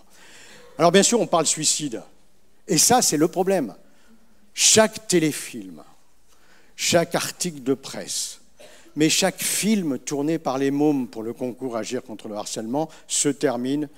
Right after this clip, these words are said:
enfin au moins très souvent, par la mort du môme qui est harcelé. Du coup, on ne va pas être étonné que les parents soient un petit peu affolés. Moi, je le dis, il y a tellement de manipulations autour même de cas célèbres, même de cas célèbres,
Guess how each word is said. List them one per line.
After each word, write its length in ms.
enfin 260
au 100
moins 180
très 280
souvent, 320
par 200
la 140
mort 480
du 200
môme 300
qui 140
est 40
harcelé. 500
Du 60
coup, 120
on 80
ne 40
va 80
pas 160
être 160
étonné 340
que 60
les 100
parents 280
soient 240
un 100
petit 160
peu 240
affolés. 380
Moi, 160
je 100
le 60
dis, 100
il 40
y 40
a 60
tellement 580
de 60
manipulations 760
autour 240
même 220
de 100
cas 180
célèbres, 600
même 280
de 100
cas 180
célèbres, 380